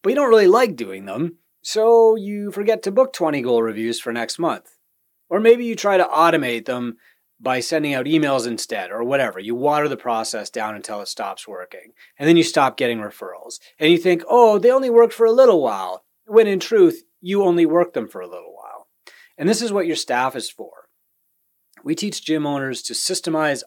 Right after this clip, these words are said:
optimize, and automate the stuff they don't like. So after you've done something once and it's worked, write it down. Then teach it to somebody else.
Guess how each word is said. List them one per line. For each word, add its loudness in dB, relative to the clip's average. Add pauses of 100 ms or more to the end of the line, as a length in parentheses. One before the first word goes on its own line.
optimize, -6
and -14
automate -8
the -18
stuff -10
they -14
don't -14
like. -18 (400)
So 2 (140)
after -4
you've -6
done 0
something -6
once -6 (180)
and -8
it's -12
worked, 0
write -2
it 2
down. 2 (680)
Then 2
teach -10
it -14
to -6
somebody -2
else. -6